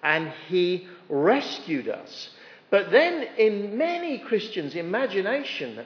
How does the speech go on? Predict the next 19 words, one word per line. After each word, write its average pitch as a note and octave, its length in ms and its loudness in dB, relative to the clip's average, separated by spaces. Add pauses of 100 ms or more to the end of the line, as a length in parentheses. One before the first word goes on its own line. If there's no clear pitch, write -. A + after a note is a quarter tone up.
at D#3 240 -2
least, G#3 580 -6 (1400)
Jesus C#4 480 -4 (120)
then A#3 420 0 (1000)
disappears A3+ 840 -2
and C#3 180 0
you're D3 140 2
left A#3 480 -2
on C4 220 0
your G#3+ 240 2
own. D#3+ 260 0 (400)
Yes, E3 800 2 (220)
saved. E3 760 0 (320)
Yes, F#3+ 720 0 (300)
forgiven. D#3 640 -2 (2250)
But F#3+ 120 4
on C4+ 200 4
our C#4+ 180 4
own. D4 340 2